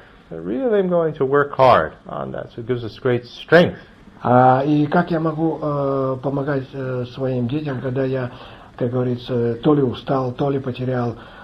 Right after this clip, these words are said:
Speaker 2: а, <clears throat> а, э, то ли потерял, как говорится, присутствие духа, я в гн-, в гневе.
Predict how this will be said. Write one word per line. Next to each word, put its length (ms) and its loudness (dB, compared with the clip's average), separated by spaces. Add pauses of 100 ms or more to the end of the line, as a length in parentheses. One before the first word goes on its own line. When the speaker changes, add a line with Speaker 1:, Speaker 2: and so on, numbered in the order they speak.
(180)
Speaker 2:
а, 340 -4
<clears throat> 500 4 (920)
а, 400 -2
э, 920 -8
то 120 0
ли 80 2
потерял, 500 -4
как 160 -10
говорится, 540 -8 (360)
присутствие 600 -4
духа, 320 -6
я 500 -6
в 140 -10
гн-, 280 -2
в 100 -6
гневе. 440 -2